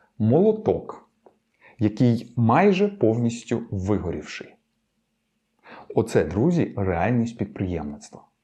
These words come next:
Оце реальність вісімдесяти п'яти-дев'яносто відсотків підприємництва. Автор цієї книжки, він по великому рахунку бере оцю ідею Волта Діснея, ідею про шляпи.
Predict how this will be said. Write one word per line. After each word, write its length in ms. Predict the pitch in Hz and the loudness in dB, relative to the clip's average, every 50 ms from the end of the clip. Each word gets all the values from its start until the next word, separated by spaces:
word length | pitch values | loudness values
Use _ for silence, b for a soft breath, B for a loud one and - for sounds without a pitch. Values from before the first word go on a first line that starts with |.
| _ _ _ | _ _ _
Оце 340 | - - 147 - 135 113 - - | -4 -2 0 2 2 2 2 2
реальність 580 | 101 104 113 151 208 214 143 - - - - b b b b b _ _ - | 2 2 2 4 2 2 0 0 -4 -10 -18 b b b b b _ _ -2
вісімдесяти 720 | 113 127 123 - 147 151 160 160 160 156 - 151 - - 143 | -2 -2 0 2 2 2 4 4 2 2 2 0 0 0 -2
п'яти-дев'яносто 1500 | - - 139 127 147 143 143 - - 123 98 85 87 104 117 110 110 113 123 123 123 127 123 107 - - - - - 87 | -2 0 2 4 4 4 2 0 0 0 0 2 2 2 2 2 4 2 4 4 4 4 4 2 2 -2 -4 -6 -4 -4
відсотків 680 | 80 80 - - - 170 208 294 - - - - B B B B B B B - | -4 -6 -6 -2 -2 0 0 -2 -2 -4 -4 -4 B B B B B B B -4
підприємництва. 920 | - 143 - - 127 123 110 110 104 92 78 78 80 - - B B B B B B B B - | -4 -4 -2 -2 -2 -2 0 0 0 -2 -2 -6 -10 -14 -18 B B B B B B B B 0
Автор 300 | - 202 - - 175 151 | 0 0 2 0 -2 0
цієї 240 | - - 160 147 | 2 0 0 2
книжки, 400 | - 143 180 175 - - - 123 | 4 2 2 2 0 0 -2 0
він 260 | 104 123 175 196 202 196 | 2 4 2 2 2 2
по 80 | 139 | 0
великому 520 | 135 135 135 135 175 190 - 151 147 131 123 | 0 2 2 2 2 2 2 0 0 2 2
рахунку 580 | 127 123 123 - 147 143 131 110 92 - - | 2 0 0 0 0 0 2 0 -2 -2 -4
бере 760 | 95 87 90 104 120 147 151 139 117 95 85 80 80 98 131 - - - _ _ _ _ _ _ _ _ _ _ _ _ _ _ _ | -2 0 2 2 2 4 4 2 2 2 0 -2 -4 -6 -8 -8 -12 -18 _ _ _ _ _ _ _ _ _ _ _ _ _ _ _
оцю 380 | - 120 104 104 - - - - | -4 -2 -2 -2 -2 -2 -2 0
ідею 440 | - 127 101 95 110 143 147 123 | 0 0 2 2 2 2 2 2
Волта 340 | 101 92 117 139 127 - 120 | 2 2 2 2 2 2 0
Діснея, 600 | 101 85 90 123 127 127 - 110 90 82 82 87 | 0 0 0 -2 -2 -2 -2 -4 -4 -4 -4 -2
ідею 320 | 92 95 101 117 131 127 127 | 0 2 2 2 2 2 0
про 120 | - 107 | -2 -4
шляпи. 440 | - - - 104 98 92 - - | -4 -4 -2 -2 -2 -4 -6 -8